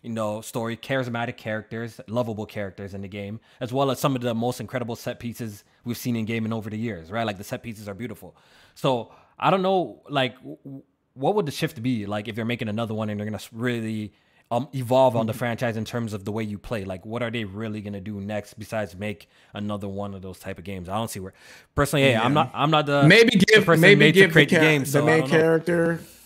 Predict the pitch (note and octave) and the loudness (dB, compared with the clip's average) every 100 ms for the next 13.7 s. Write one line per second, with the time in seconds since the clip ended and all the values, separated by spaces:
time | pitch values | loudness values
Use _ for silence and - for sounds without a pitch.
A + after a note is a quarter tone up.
0 | - B2+ B2+ C#3+ C3+ C3+ C3+ B2+ B2+ C3 | -8 -6 -2 0 0 2 2 2 -2 -2
1 | - - - A#2 A#2 A2 A2 A#2 C3+ B2 | -6 -6 -2 0 0 -2 -4 -2 0 2
2 | B2+ A#2 G#2+ G#2 A2+ G#2+ A#2 A#2+ A#2+ C3+ | 2 0 -4 -4 -4 -2 0 0 0 -2
3 | - B2 A#2+ D3 D#3 E3+ D#3 C3+ C#3 C3+ | -2 -2 2 2 4 2 4 4 4 4
4 | A#2 A#2 A2 A#2 A2+ A2 A2 A2 G#2+ - | 2 -2 -2 0 -2 -2 -4 -4 -4 -2
5 | G#2+ G#2+ - - - F3 D3+ - - - | -2 -2 -6 -16 0 6 6 6 -6 -4
6 | D#3+ E3+ D#3+ D#3 D3+ C#3 C3+ C#3+ B2+ B2+ | 0 4 6 8 6 4 4 4 4 0
7 | - C3+ A#2+ - B2+ B2 - - D3 C3+ | -4 -8 -8 -8 -6 -2 -2 2 4 4
8 | B2+ A2 - C3 C3 C3 C3 B2+ C#3+ C#3 | 2 2 0 2 2 0 0 -2 -2 -4
9 | C3 B2 A2+ G#2 B2+ B2+ A#2 A#2+ A#2 G#2 | -4 -4 -4 -4 -6 -6 -4 -2 -2 -6
10 | - - _ - A2+ A2 G#2 G2+ - - | -14 -20 _ -4 -2 0 0 -2 -4 -6
11 | B2 G#2+ F2+ - B2 A#2 A#2 A2+ A2 A2 | -4 -2 -4 0 2 2 2 2 2 0
12 | A2+ G#2+ G#2+ G#2+ G#2 G#2 G2+ A2 G#2+ G#2 | 0 0 0 0 -2 -2 -2 0 0 -2
13 | G#2 G2+ G#2 A#2 A#2+ A2 A2 | -2 -2 2 4 4 2 -2